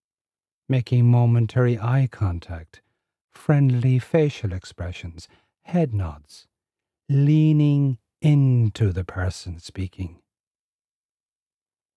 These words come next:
It is said that in the communication process, over eighty percent is nonverbal.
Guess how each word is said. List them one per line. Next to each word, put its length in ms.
It 100
is 120
said 300
that 240
in 100
the 100
communication 680
process, 520
over 400
eighty 280
percent 540
is 160
nonverbal. 880